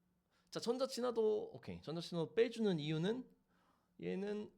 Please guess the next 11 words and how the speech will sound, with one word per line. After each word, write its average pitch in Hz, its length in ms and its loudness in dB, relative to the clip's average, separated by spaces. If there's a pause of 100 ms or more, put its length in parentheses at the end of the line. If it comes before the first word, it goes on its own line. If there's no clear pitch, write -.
(180)
애초에 220 460 2
정의에서 160 1000 0 (500)
개념이 151 560 -2 (400)
방출하는 196 1040 -2
에너지라고 113 1400 -4
개념이 120 300 0
잡혀있기 95 460 -8
때문에 92 460 -6
양수값으로 151 1040 -6
여기에 104 260 -6
들어가죠. 90 480 -6